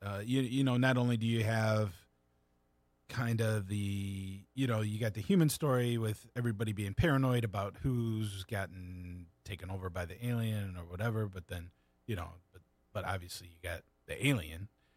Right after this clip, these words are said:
um, that, that kinda reveals himself throughout the movie a few times too. Uh, but, uh,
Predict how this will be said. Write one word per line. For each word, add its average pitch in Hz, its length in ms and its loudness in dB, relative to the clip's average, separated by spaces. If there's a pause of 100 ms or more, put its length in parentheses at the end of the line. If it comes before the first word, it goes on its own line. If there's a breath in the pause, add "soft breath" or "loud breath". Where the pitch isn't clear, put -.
(220)
um, 92 600 -4 (280)
that, 87 200 -6 (100)
that 87 200 -12
kinda 107 200 -2
reveals 90 380 -6
himself 92 380 -6
throughout 87 280 -8
the - 60 -20 (100)
movie 85 280 -20 (340)
a 90 40 -20
few - 180 -14
times 87 340 -8
too. 92 240 -8 (540)
Uh, 90 380 -2 (120)
but, 90 220 -6 (160)
uh, 87 160 -10